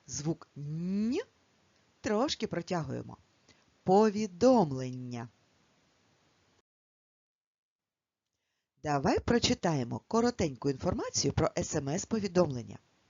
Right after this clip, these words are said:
Постав для зручності відео на паузу та прочитай текст з вправи сто сорок два самостійно.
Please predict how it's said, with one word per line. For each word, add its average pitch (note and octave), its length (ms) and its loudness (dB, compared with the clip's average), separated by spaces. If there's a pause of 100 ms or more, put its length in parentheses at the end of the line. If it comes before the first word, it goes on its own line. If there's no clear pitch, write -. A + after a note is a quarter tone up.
(1000)
Постав D#3+ 440 0
для C3 160 -4
зручності C3 600 -4
відео B2 280 0
на D3 120 -2
паузу C3 560 -4 (640)
та F3 140 6
прочитай B3 640 2 (120)
текст - 520 -2 (540)
з - 140 -12
вправи E3 580 2
сто - 680 -2
сорок C#3+ 540 -4
два F3+ 220 0 (760)
самостійно. D#3 1000 -2